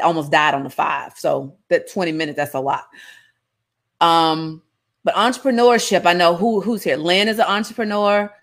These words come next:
I don't know who else is here that's, like, straight entrepreneur. Um, it got really bad.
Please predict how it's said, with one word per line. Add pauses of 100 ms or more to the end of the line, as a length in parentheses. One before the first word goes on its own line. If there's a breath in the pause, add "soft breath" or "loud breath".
(180 soft breath)
I
don't
know
who
else
is
here
that's, (240)
like,
straight
entrepreneur. (640)
Um, (3750)
it
got
really
bad.